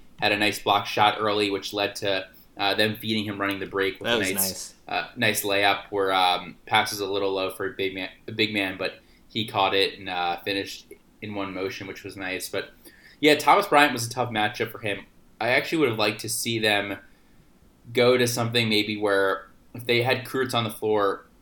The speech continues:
Speaker 1: without at the same time where Kurtz could guard Bryant, um, because he's obviously more mobile,
Speaker 2: Mm-hmm.
Speaker 1: and then J A guarding Hachimura, who,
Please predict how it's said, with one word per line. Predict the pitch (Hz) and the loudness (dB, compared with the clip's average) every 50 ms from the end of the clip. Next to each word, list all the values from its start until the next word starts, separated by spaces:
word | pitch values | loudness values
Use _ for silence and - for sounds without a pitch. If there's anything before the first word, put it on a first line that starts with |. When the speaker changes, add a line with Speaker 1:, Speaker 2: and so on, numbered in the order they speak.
| _ | _
Speaker 1:
without | - 113 110 110 104 101 98 95 - | -14 -10 -6 -2 -2 0 0 -2 -2
at | - | -6
the | - | -8
same | - 110 107 98 | -10 -10 -10 -8
time | - 104 104 107 101 | -4 -4 -2 -2 -2
where | 95 92 | -4 -6
Kurtz | - - - 117 113 110 104 - | -8 -8 -6 -2 0 0 0 -2
could | - 110 101 | -6 -8 -2
guard | - 107 101 98 95 - | 2 4 4 4 2 0
Bryant, | 98 95 101 104 117 127 120 - - _ - - - | -2 -2 0 2 0 0 -2 -6 -12 _ -20 -18 -14
um, | 107 95 90 90 90 87 85 85 85 | -12 -12 -10 -10 -10 -10 -12 -14 -14
because | - 104 104 101 101 87 - | -12 -10 -6 -4 -2 -2 -2
he's | 120 113 107 | -2 0 2
obviously | 101 98 95 - - 107 | 2 2 2 -2 -6 -6
more | 98 98 95 | -6 -6 -4
mobile, | 92 95 101 107 117 120 127 127 | -2 -2 -2 2 2 2 2 2
Speaker 2:
Mm-hmm. | 135 117 | 0 -4
Speaker 1:
and | 120 107 | -4 -4
then | 95 92 92 - - - - _ - _ 120 | -6 -6 -10 -12 -18 -20 -20 _ -20 _ -10
J | 113 - 117 110 110 104 | -4 0 2 4 4 4
A | 104 104 104 101 | 4 4 2 2
guarding | - 104 101 101 101 98 92 92 95 - - | 4 4 4 4 4 2 0 -4 -8 -8 -8
Hachimura, | 104 101 - - 104 104 107 107 101 95 92 90 | -8 -8 -8 -8 -4 0 2 4 4 4 2 2
who, | 104 101 98 95 92 - | 0 0 0 0 -2 -4